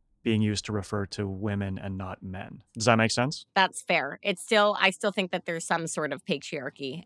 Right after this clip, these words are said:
Speaker 1: I
Speaker 2: at
Speaker 1: know.
Speaker 2: hand here. You
Speaker 1: I
Speaker 2: can,
Speaker 1: know.
Speaker 2: you can say that all you want. We both know that I still think there's
Speaker 1: Well,
Speaker 2: patriarchy
Speaker 1: so
Speaker 2: at hand.
Speaker 1: b-, what, b-, basically what I'm trying to do here is say, i-, i-, is there another explanation,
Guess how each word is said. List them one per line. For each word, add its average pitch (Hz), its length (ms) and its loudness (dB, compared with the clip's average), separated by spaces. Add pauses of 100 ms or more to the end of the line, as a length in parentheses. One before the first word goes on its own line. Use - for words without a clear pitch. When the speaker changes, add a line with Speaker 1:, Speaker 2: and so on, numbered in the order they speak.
Speaker 1:
I 110 80 4
Speaker 2:
at 107 80 4
Speaker 1:
know. 107 120 6
Speaker 2:
hand 139 200 0
here. 127 340 -4 (340)
You 208 140 2
Speaker 1:
I 151 40 4
Speaker 2:
can, 214 120 6
Speaker 1:
know. - 160 2 (240)
Speaker 2:
you 233 220 4
can 247 180 4
say 220 160 4
that 190 160 4
all 208 100 6
you 202 120 4
want. 160 260 2
We 185 140 4
both 185 260 4
know 165 240 2
that 151 180 0
I 160 120 2
still 160 240 -4
think 156 140 -6
there's 160 120 -4
Speaker 1:
Well, 220 180 12
Speaker 2:
patriarchy 147 60 2
Speaker 1:
so 175 180 10
Speaker 2:
at 143 60 0
hand. 160 260 -2
Speaker 1:
b-, - 80 -10
what, 165 340 6
b-, - 100 0
basically 143 400 6
what 127 100 8
I'm 123 80 8
trying 123 220 6
to 117 60 6
do 113 120 4
here 110 220 4
is 101 100 0
say, 110 260 2
i-, - 60 -6
i-, - 100 0
is 143 420 2
there 123 320 6
another 113 420 4
explanation, 104 880 -2